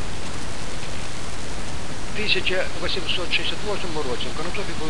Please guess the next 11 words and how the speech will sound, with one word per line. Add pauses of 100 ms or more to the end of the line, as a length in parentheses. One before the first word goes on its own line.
споруджений
вокзал, (140)
паровозне
депо. (840)
А
в
тисяча
вісімсот
шістдесят
дев'ятому (100)
році